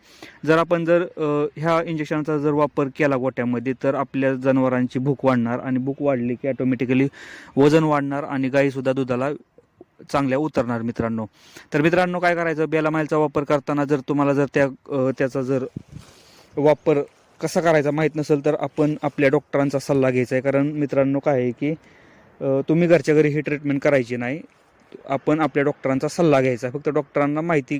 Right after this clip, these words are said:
करून देणं आपलं भाग आहे मित्रांनो. त्याचप्रमाणे काय करायचं आहे मित्रांनो,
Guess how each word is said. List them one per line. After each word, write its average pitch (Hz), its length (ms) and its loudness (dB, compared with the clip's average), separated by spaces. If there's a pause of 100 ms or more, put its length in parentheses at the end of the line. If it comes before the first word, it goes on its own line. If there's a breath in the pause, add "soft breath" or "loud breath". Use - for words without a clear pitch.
करून 143 260 0
देणं 139 220 2
आपलं 135 260 -2
भाग 131 260 2
आहे 120 100 -4
मित्रांनो. 117 480 -6 (560 loud breath)
त्याचप्रमाणे 170 520 2
काय 165 140 0
करायचं 151 280 0
आहे 139 80 0
मित्रांनो, 123 440 -2